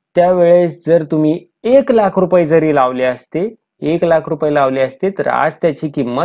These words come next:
साडेसात लाख रुपये झाली असती या शेअरवर. परंतु आपल्याला काय माहिती ना, आपल्याला सगळं झाल्यानंतरच माहिती होतं.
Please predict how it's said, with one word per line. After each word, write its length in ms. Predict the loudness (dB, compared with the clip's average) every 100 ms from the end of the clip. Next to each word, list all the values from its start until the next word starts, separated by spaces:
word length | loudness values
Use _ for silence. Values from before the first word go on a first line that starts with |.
| -6
साडेसात 580 | -8 -4 -4 -4 -4 -4
लाख 140 | -2 -4 -4
रुपये 240 | -4 -4
झाली 280 | -4 -4 -4
असती 280 | -6 -14 -20 _ _ _ -2
या 140 | -2
शेअरवर. 380 | -2 -6 -4 -8 -12 _ -4
परंतु 240 | -2 0
आपल्याला 360 | 0 0 0 0
काय 140 | 0
माहिती 280 | -2 -4 -4
ना, 120 | -4
आपल्याला 400 | -2 -4 -2 -2
सगळं 280 | 0 0 0
झाल्यानंतरच 680 | 0 0 0 0 0 0 0
माहिती 280 | -2 -2 0
होतं. 260 | -2 -4